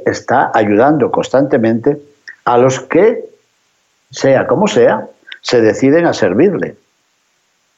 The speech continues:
"Hace fuerza para servirle, la cual nadie no entendía de mí,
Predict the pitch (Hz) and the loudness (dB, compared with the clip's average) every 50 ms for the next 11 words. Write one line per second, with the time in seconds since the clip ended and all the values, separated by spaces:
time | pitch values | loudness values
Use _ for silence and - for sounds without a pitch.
0 | _ _ _ _ _ _ _ _ - - 131 127 - - - - - - - 123 | _ _ _ _ _ _ _ _ -2 -2 -2 0 2 0 0 0 -2 -4 0 0
1 | 143 156 151 - - 180 170 175 - - _ - - 104 95 92 - - - - | 0 0 -2 -2 -2 -2 -2 -2 -6 -16 _ -4 -2 -2 -2 -2 -2 -4 -4 -4
2 | - - 151 180 151 104 - - - - _ _ _ _ _ _ _ _ _ _ | 0 0 0 0 0 -2 -8 -12 -14 -16 _ _ _ _ _ _ _ _ _ _
3 | _ _ - 120 123 135 131 131 - 220 240 226 185 165 165 - - _ _ _ | _ _ -2 0 2 2 0 0 2 2 2 2 2 0 -2 -6 -12 _ _ _
4 | _ - 113 113 123 147 170 190 185 208 214 208 196 208 - - - 135 131 147 | _ -6 -4 0 2 2 2 2 2 4 2 2 0 -2 -8 -4 -2 0 2 2
5 | 156 170 185 165 165 170 143 120 113 139 165 180 175 135 120 123 160 226 233 - | 2 2 0 0 0 0 0 2 0 2 2 4 4 4 2 2 0 -2 -2 -6
6 | - | -10